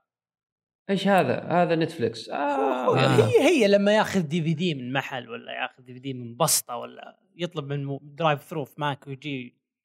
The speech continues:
Speaker 2: يجي واحد: "أوه، دي في ديز"، عرفت، ياخذها
Speaker 1: <laughs> لسه،
Speaker 2: فيه.
Speaker 1: ل-، ل-،
Speaker 2: إيه،
Speaker 1: لسه
Speaker 2: إيه.
Speaker 1: هذول،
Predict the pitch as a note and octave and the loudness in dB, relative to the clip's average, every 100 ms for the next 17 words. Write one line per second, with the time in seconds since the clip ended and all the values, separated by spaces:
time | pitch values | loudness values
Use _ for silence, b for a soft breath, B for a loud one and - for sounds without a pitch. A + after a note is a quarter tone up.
0 | - C#3 C#3 C#3+ A#2+ B2+ G3 C#3 E3+ E3+ | -18 -8 -2 0 -2 -2 0 2 2 4
1 | G3 D#3+ D#3+ D3 E3 D3 C#3+ E3+ D#3+ F3 | 4 6 6 6 4 2 -2 2 2 6
2 | D#3 D3+ C#3+ F3 D#3 E3 E3+ D#4 D#3+ - | 6 6 6 6 6 8 6 4 2 0
3 | - F#3+ F#3+ F3 E3 G3 | 0 2 4 4 6 8